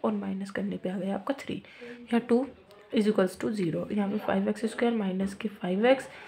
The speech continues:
minus के टू एक्स माइनस टू इक्वल टू zero। Five common ले लेंगे, five x, x minus one बचेगा।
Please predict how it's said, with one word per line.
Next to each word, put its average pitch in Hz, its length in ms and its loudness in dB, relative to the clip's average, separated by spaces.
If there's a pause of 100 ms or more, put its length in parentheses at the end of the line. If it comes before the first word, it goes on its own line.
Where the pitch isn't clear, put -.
(320)
minus 185 340 4
के - 140 -2
टू 233 280 0
एक्स 247 320 4
माइनस 190 460 -2
टू 240 140 0
इक्वल 165 300 0
टू 226 160 -4
zero। 180 300 -2 (460)
Five 208 180 4
common 226 280 2
ले 220 160 0
लेंगे, 233 380 2
five 208 320 0
x, 269 200 -2 (500)
x 226 300 0
minus 196 420 0
one 180 200 2
बचेगा। 180 420 -8